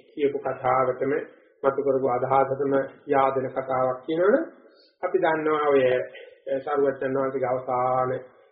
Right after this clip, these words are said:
අ, බුද්ධ කෘත්‍ය කරන අවසාන කාලේ වෙච්ච, වෙච්ච, ඇති වෙච්ච සිද්ධි ගාක් සඳහන් වෙලා තියෙන මහා පරිනිබ්බාන සූත්‍රයේ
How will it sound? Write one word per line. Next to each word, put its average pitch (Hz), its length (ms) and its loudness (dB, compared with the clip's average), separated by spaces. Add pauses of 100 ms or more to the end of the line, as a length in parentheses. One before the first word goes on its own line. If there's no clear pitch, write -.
(140)
අ, 123 100 -8 (280)
බුද්ධ 135 320 -4 (100)
කෘත්‍ය 135 380 -6
කරන 127 240 -6
අවසාන 127 680 -2
කාලේ 120 480 -2 (320)
වෙච්ච, 143 240 -2
වෙච්ච, 135 280 2
ඇති 127 240 -6
වෙච්ච 135 220 0
සිද්ධි 131 440 -2 (180)
ගාක් 139 480 2
සඳහන් 139 380 0
වෙලා 131 220 0
තියෙන 135 220 0
මහා 131 300 -4
පරිනිබ්බාන 127 640 -4
සූත්‍රයේ 147 480 6